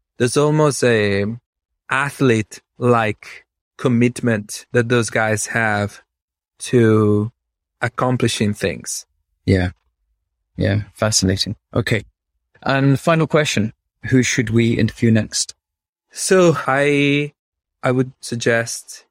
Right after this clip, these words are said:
Speaker 1: Susana Rodriguez, who's the V P of Creative at the Innovation Lab at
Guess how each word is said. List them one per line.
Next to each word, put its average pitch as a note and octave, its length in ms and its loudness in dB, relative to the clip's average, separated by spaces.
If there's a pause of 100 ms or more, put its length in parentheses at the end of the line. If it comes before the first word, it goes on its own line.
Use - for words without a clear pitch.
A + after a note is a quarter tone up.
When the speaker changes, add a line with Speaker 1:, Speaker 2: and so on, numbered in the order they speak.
Speaker 1:
Susana B2 760 0 (180)
Rodriguez, A#2+ 840 0 (460)
who's A#2+ 600 2 (140)
the A#2+ 140 0
V A#2 80 -2
P A#2+ 400 2
of A2+ 180 2
Creative A2+ 680 0
at A#2+ 200 -2
the A#2 180 2
Innovation A2+ 520 2
Lab G#2+ 280 -2
at - 340 -6